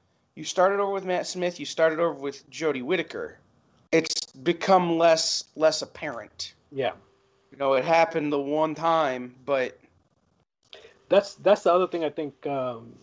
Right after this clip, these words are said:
Speaker 2: hindered her, uh, performance as well, as they gave her three companions as opposed to, um, just one or even two. Um, I think they tried to do the Matt Smith where the,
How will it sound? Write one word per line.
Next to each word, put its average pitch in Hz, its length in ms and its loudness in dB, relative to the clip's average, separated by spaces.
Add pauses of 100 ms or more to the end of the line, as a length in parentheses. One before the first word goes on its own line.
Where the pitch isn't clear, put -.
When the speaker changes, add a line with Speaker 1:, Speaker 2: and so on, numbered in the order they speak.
(640)
Speaker 2:
hindered 175 480 2
her, 135 600 2 (280)
uh, 127 120 -14 (120)
performance 123 440 -6
as 117 100 -6
well, 123 220 0
as 110 220 -4 (180)
they 156 120 6
gave 180 220 4
her 156 80 6
three 151 320 0
companions 120 1040 -6
as 120 160 -2
opposed 123 400 -4
to, 113 320 0 (640)
um, 110 600 -2 (100)
just 131 220 -2
one 131 160 6
or 151 100 8
even 127 240 4
two. 110 340 4
Um, 107 480 0
I 135 60 -6
think 143 160 0
they 131 60 4
tried 135 200 2
to 127 80 2
do 120 120 -2
the 117 80 -2
Matt 117 260 0
Smith 117 340 -4
where 113 220 2
the, 101 420 2